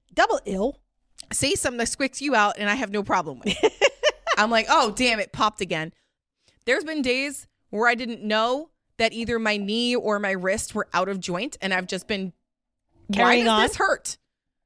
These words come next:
Speaker 2: Oh no, there's something weird going on." And I'm like, "Oh, squeeze, it's back to normal." But, like, now my leg or my arm is numb
Speaker 1: Mm-hmm.
Speaker 2: because whatever reason. So, but when I was fifteen, they were trying to figure out what the fuck was going on.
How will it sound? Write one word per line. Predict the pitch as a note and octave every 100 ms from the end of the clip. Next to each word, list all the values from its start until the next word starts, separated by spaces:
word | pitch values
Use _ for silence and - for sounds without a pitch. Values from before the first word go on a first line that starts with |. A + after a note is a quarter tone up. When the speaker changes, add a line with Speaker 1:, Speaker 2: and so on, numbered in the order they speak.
| _ _ _
Speaker 2:
Oh | D4 F#4+ E4+
no, | F#4 G#3+
there's | A3+ C#4
something | D4 D4+ D4+ A3+
weird | D4 C4
going | G#3+ F#3+ F3+
on." | F3+ E3+ E3
And | G3+
I'm | A#3+
like, | C4 - -
"Oh, | E4 D#4 F#3+ - _ -
squeeze, | - - C4 B3+ B3 - _
it's | A3+ A3
back | G3 -
to | G#3+
normal." | G3 F3 E3
But, | F#3+ -
like, | F#3 F3+
now | F#3 G3 F#3+ F#3+ F#3 - _
my | F#3+ F3+
leg | F3+ F3+ F#3
or | E3+
my | E3
arm | E3+ F3+ F3
is | E3+
numb | E3 D#3+ E3+ A#3 C4 G3+
Speaker 1:
Mm-hmm. | G#3+ A#3 B3
Speaker 2:
because | G3 F3+ D#3+ D#3+ -
whatever | F#3+ F3 D#3 D#3+
reason. | F3 D#3 - - - -
So, | - B3 A3+
but | A3+ G#3 G#3+
when | A#3
I | A#3
was | A#3+ A#3
fifteen, | - E4+ - - A#3+ G3
they |
were | F3+
trying | - A3
to | A3+
figure | G3+ G3
out |
what | F3+
the | F3
fuck | - E3 E3+
was | E3
going | D3+ D#3
on. | C#3 D2